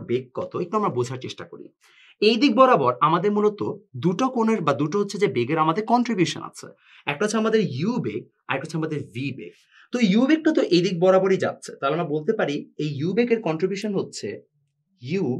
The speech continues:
cos জিরো ডিগ্রি। আর আমাদের যে ভিটা রয়েছে তার একটা নির্দিষ্ট অংশ এই দিক বরাবর যাচ্ছে এবং আমরা বলতে পারি ভিটা হচ্ছে এখানে একটা আলফা কোণ উৎপন্ন করেছে, তাহলে এটা হচ্ছে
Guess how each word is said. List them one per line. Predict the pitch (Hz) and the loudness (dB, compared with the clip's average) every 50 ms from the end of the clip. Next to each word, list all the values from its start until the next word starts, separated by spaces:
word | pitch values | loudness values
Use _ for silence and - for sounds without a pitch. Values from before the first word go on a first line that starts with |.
| - - _ _ _ _ _ _ _ _ _ _ - | -8 -14 _ _ _ _ _ _ _ _ _ _ 2
cos | 208 202 156 120 117 - - - _ _ _ _ _ _ _ _ _ _ - | 4 4 6 4 2 -2 -4 -12 _ _ _ _ _ _ _ _ _ _ -12
জিরো | 135 139 143 135 120 120 | -8 -4 -2 -2 -2 -2
ডিগ্রি। | 113 - - - - - _ _ _ _ _ _ _ _ _ _ _ _ - 214 233 | -6 -14 -18 -20 -20 -20 _ _ _ _ _ _ _ _ _ _ _ _ 4 6 8
আর | 190 160 160 - 147 | 8 6 4 2 0
আমাদের | 170 190 208 226 226 233 | 0 2 2 2 2 2
যে | 240 160 120 | -2 -4 -2
ভিটা | 131 170 190 196 294 294 | -2 -4 -2 0 -2 0
রয়েছে | 269 247 202 - - 175 - | 4 4 4 4 2 -2 -2
তার | 165 165 170 | -2 -2 -2
একটা | - 185 180 170 | 0 0 0 0
নির্দিষ্ট | 170 175 170 170 - 185 | 0 -2 -4 -4 -2 -4
অংশ | 185 185 - 208 214 - | -4 -2 -2 -4 -2 -2
এই | 156 151 143 | -2 -2 -2
দিক | 139 127 127 | -4 -2 -2
বরাবর | 127 123 117 101 101 87 - | 0 0 0 -2 -4 -8 -8
যাচ্ছে | - - - - 104 | -12 -14 -14 -12 -10
এবং | 107 120 123 127 | -8 -4 -4 -2
আমরা | 139 127 123 | -2 -2 -4
বলতে | 139 135 - 185 185 175 | -4 -4 -2 -4 -4 -2
পারি | 147 131 123 117 - | -4 -4 -6 -6 -8
ভিটা | 120 131 135 - 185 | -10 -12 -8 -6 -6
হচ্ছে | 190 190 - 175 | -6 -6 -8 -6
এখানে | 175 170 165 160 | -4 -4 -4 -4
একটা | 165 - 165 - 135 | -4 -4 2 6 6
আলফা | 135 151 165 165 220 - | 6 6 4 0 0 0
কোণ | 240 214 220 | 0 -2 -4
উৎপন্ন | 214 - - 131 120 113 - - | -6 -6 -6 -6 -6 -6 -8 -8
করেছে, | 92 92 90 - - - - - _ _ _ _ _ | -10 -10 -8 -4 -4 -4 -4 -4 _ _ _ _ _
তাহলে | _ - 123 117 | _ -6 -4 -2
এটা | 127 131 | -2 -2
হচ্ছে | 127 - 131 | -4 -4 -8